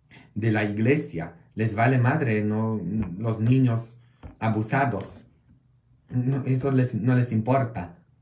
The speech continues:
Eso de que los niños están siendo abusados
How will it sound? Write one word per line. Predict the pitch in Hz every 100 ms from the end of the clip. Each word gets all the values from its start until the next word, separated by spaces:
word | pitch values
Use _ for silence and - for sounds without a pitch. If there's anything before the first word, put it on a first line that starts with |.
| _ _ -
Eso | 120 135
de | 127 120
que | 110
los | 110
niños | 113 120 127
están | 117 110 110 110
siendo | 127 117 120
abusados | 107 110 - 120 123 127 -